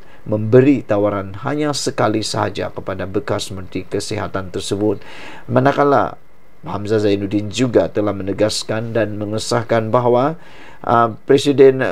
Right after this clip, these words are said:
Bersatu Tan Sri Muhyiddin Yassin hanya akan memberi tawaran sekali sahaja. Pada saya, kata Hamzah Zainuddin, Presiden kita iaitu Bersatu cakap sekali sahaja sudah cukup. Sama ada Khairi hendak terima atau tidak, itu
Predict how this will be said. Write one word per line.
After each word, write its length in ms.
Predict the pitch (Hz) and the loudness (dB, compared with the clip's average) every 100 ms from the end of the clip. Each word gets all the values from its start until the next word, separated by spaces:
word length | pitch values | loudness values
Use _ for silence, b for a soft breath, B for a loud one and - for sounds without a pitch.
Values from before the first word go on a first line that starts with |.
| 104 | 0
Bersatu 560 | 123 - 147 113 131 | 0 2 0 0 -2
Tan 240 | - 113 110 | 0 -2 -2
Sri 240 | 107 110 | -2 -2
Muhyiddin 440 | 107 104 104 104 107 | -2 -4 -2 -2 0
Yassin 520 | 120 - 104 123 156 | -2 -2 -2 -2 -4
hanya 360 | 131 120 117 117 | -2 -2 -2 0
akan 280 | 120 117 117 | 0 0 0
memberi 280 | 110 131 | 2 2
tawaran 560 | - 139 139 120 98 98 | 2 4 4 2 0 -8
sekali 560 | - 113 113 95 92 95 | -10 -6 -4 -4 -4 -6
sahaja. 600 | - 107 90 90 71 - - - - - - - - B B B B B B | -4 -4 -2 -2 -4 -6 -14 -16 -16 -16 -16 -16 -14 B B B B B B
Pada 240 | 139 160 | 4 4
saya, 320 | 160 151 160 | 6 8 8
kata 400 | 151 131 - 117 | 6 2 2 2
Hamzah 320 | 110 110 110 104 | 0 -2 2 2
Zainuddin, 480 | 98 95 98 117 | 2 0 -2 -4
Presiden 560 | 120 113 113 104 107 101 | -2 -2 0 0 0 -2
kita 320 | 104 - 123 | -6 -4 -2
iaitu 320 | 120 107 110 | 2 0 0
Bersatu 680 | 101 95 92 101 - 123 135 - | -2 -4 -2 -4 0 -2 -2 -2
cakap 400 | 117 - 110 - | 0 0 -2 -2
sekali 400 | 107 117 101 101 | -2 0 0 -2
sahaja 480 | - 104 90 95 | -2 -2 -2 -4
sudah 280 | 95 104 98 | -2 0 0
cukup. 520 | 95 98 - 95 - | 0 -2 -2 -4 -4
Sama 320 | - 95 95 98 | -6 -2 0 0
ada 80 | |
Khairi 400 | 101 107 98 101 | 0 2 2 0
hendak 320 | 101 95 95 - | -2 -2 -4 -2
terima 400 | 95 101 98 - | -2 -2 -2 -2
atau 240 | 104 104 | 0 0
tidak, 440 | 120 113 127 151 B B B B | 2 4 4 2 B B B B
itu 480 | - 151 139 143 | 2 4 4 4